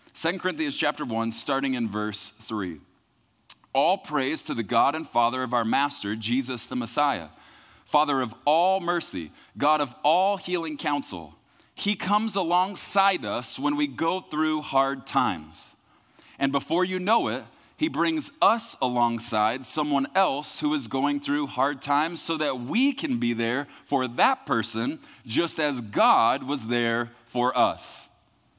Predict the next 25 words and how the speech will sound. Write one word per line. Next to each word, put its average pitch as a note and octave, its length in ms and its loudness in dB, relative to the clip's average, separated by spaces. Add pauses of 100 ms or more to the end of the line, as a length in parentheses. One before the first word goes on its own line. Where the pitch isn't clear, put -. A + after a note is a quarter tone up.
(460)
This F#3 160 0
is E3 100 -2
what F#3 160 4
outreach D#3 460 2
looks - 180 -4
like. A2 200 0
The, B2 200 -2
the C3+ 140 -2
word D3 540 0 (420)
in C3+ 220 2
Second D3+ 240 0
Corinthians C#3+ 500 -2
one D3+ 360 0
there A#2 240 0
in B2 260 -4
verse B2 240 -2
four E3+ 240 0
is B2+ 280 -4
affliction. C3+ 800 -4 (1000)
That D#3+ 180 0
when E3 320 0
we A3+ 240 2
have G3 260 0
experienced D3+ 640 -2
affliction, C#3 800 -2